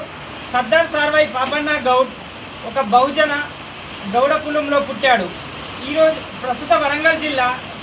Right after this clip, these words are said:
ప్రస్తుత జనగాం జిల్లా అయిన కిలాసపూర్ గ్రామంలో సర్దార్ సర్వై పాపన్న గౌడ్ జన్మించాడు. పాపన్న తండ్రి చిన్నతనంలోనే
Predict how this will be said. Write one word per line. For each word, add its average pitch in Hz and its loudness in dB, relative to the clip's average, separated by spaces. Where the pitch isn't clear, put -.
ప్రస్తుత 254 -2
జనగాం 311 2
జిల్లా 285 0
అయిన 285 -4
కిలాసపూర్ 311 0
గ్రామంలో 277 2
సర్దార్ 302 2
సర్వై 277 2
పాపన్న 285 0
గౌడ్ 277 2
జన్మించాడు. 262 0
పాపన్న 330 4
తండ్రి 302 -2
చిన్నతనంలోనే 320 0